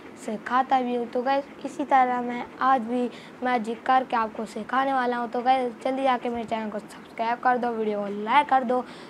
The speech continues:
तो चलो, मैं अपना मैजिक start करता हूँ। तो guys, सबसे पहले मेरे पास एक rope है। तो guys, अगर मैं इसको अपने गले से आर पार करता हूँ,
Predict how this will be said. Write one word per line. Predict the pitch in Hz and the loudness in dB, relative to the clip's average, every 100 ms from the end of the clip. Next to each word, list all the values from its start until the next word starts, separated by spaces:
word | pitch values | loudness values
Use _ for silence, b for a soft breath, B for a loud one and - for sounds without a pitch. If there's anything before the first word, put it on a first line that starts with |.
| B | B
तो | 240 | -10
चलो, | 220 277 277 | 0 2 2
मैं | 262 | 0
अपना | 233 233 226 | -2 -4 -4
मैजिक | 220 262 285 | -2 -2 -4
start | - - 208 202 | -8 -8 -8 -6
करता | 214 208 | -8 -6
हूँ। | 208 202 | -8 -6
तो | 214 | -2
guys, | 254 311 - - | 0 0 -4 -10
सबसे | 233 311 | -4 -2
पहले | 302 269 262 | 2 4 4
मेरे | 262 254 | 2 0
पास | 254 247 - | 2 2 2
एक | 220 208 208 | -6 -6 -6
rope | 214 247 262 247 | 4 6 6 6
है। | 240 233 B B B - | 4 2 B B B 0
तो | 262 | 2
guys, | 254 302 294 - - | 6 6 4 0 -2
अगर | 269 277 | 4 4
मैं | 285 285 285 | 6 4 4
इसको | 285 240 - | 0 -4 -2
अपने | 262 269 262 | -2 0 0
गले | 247 240 | 0 0
से | 220 247 233 - 247 | 0 -2 -2 0 6
आर | 254 247 | 8 8
पार | 247 233 | 4 2
करता | - 247 247 | 4 2 4
हूँ, | 254 | 2